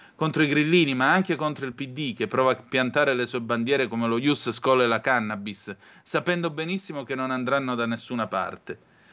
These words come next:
Chissà se nella Lega gli daranno ascolto. Giorgetti, tuttavia, è convinto che stavolta nessuno potrà dire di non aver capito. Questo è il retroscena del collega Francesco Bei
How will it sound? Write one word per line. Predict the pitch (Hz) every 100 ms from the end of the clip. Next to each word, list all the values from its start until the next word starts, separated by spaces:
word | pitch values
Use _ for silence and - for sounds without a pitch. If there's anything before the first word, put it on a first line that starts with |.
| - -
Chissà | 240 233 165
se | 131 143
nella | 135 131
Lega | 123 123 117
gli | 117 113
daranno | 113 113 110 110
ascolto. | - - 101 98 110
Giorgetti, | 113 143 143 214 196 135
tuttavia, | 127 123 135 170
è |
convinto | 165 120 120 135 120
che | 107
stavolta | 110 113 120 151 139 110 101 - - -
nessuno | 156 - 208 170 113
potrà | 104 101 107
dire | 98 110 101
di | 101
non | 104 101
aver | 101 98
capito. | - 95 87 - 95
Questo | - 147 120 110
è | 123 120 - - - -
il | 151 143 127 104
retroscena | 123 151 156 180 - 123 110 104
del | 127
collega | 127 120 107 101 95 101
Francesco | 139 123 107 - 151
Bei | 110 104 92